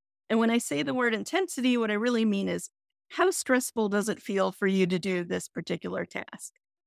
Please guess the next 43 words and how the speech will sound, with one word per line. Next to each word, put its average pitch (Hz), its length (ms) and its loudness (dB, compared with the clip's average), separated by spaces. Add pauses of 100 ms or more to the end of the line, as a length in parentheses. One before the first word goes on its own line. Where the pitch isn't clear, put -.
(100)
And 254 100 0
we're 285 100 4
talking 370 420 2
about 220 280 4
tasks. 208 720 0
It 220 120 2
could 269 120 -6
be 262 180 0
anything 226 520 2
big 202 180 2
or 180 120 2
small. - 360 -6
It 190 80 -4
could 262 160 -6
be 247 220 2
doing 220 340 2
the 196 80 2
laundry. 185 720 -2 (260)
It 220 100 -4
could 262 140 -2
be 240 380 -2
picking 240 320 0
your 190 100 2
kids 320 280 -4
up - 160 -6
from 269 180 2
<laughs> - 0 -
school. 269 520 4 (260)
It 311 100 -2
could 339 120 4
be 302 140 4
writing 262 360 4
a 247 40 0
novel, 233 600 2 (380)
anything. 233 720 2 (520)
And 240 260 6
that 254 260 2
intensity 320 640 0
level 247 360 4
is - 100 -14
gonna 214 220 -2
feel 202 300 -2
different 214 600 -2